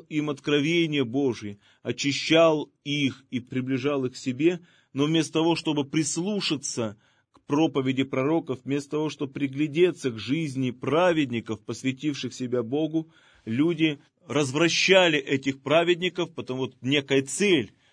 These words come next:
что праведника нужно развратить, и это некое такое духовное состояние, очень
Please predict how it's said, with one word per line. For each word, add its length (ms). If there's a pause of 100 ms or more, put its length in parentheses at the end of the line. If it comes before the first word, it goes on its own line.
что 180
праведника 640
нужно 480
развратить, 760 (280)
и 280
это 440 (360)
некое 420
такое 300
духовное 580
состояние, 680
очень 360